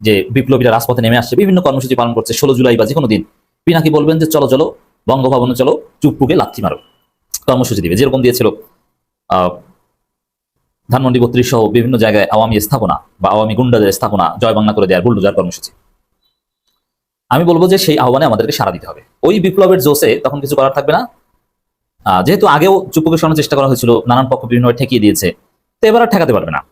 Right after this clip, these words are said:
আওয়ামী লীগ নিষিদ্ধ হয়েছে না, ওরকম চুপ্পুকেও লাথি মারা যাবে। তো এই পাঁচ আগস্টকে কেন্দ্র করে বা পাঁচ আগস্টের আগে বিপ্লবের বর্ষপূর্তিকে কেন্দ্র করে পিনাকি ভট্টাচার্য চুপ্পুকে সরিয়ে দিতে চান, এটা তার থিওরি।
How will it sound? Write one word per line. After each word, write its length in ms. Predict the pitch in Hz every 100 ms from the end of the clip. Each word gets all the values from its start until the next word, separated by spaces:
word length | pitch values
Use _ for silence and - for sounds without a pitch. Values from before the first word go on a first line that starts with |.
| -
আওয়ামী 240 | 135 151
লীগ 100 | 165
নিষিদ্ধ 220 | 160 160
হয়েছে 220 | 165 175
না, 180 | 208 - -
ওরকম 240 | 127 160
চুপ্পুকেও 360 | 156 131 117 120
লাথি 200 | 120 120
মারা 140 | 104
যাবে। 160 | 78 - _ _ _ _ _ _ _ _ _ _ _ _ _
তো 360 | - _ _ 170
এই 20 |
পাঁচ 240 | 165 185
আগস্টকে 280 | 208 208 -
কেন্দ্র 220 | 190 160
করে 100 | 156
বা 60 | 135
পাঁচ 180 | 127 143
আগস্টের 240 | 143 147
আগে 120 | 123
বিপ্লবের 340 | 135 117 120 120
বর্ষপূর্তিকে 480 | 113 - 123 123 123
কেন্দ্র 200 | 104 98
করে 120 | 151
পিনাকি 260 | 113 104
ভট্টাচার্য 380 | 101 110 113 - - _ _ _ _
চুপ্পুকে 280 | 135 - 147
সরিয়ে 240 | - 117 101
দিতে 160 | 95
চান, 260 | - 120 170
এটা 140 | - 196
তার 120 | - -
থিওরি। 200 | 101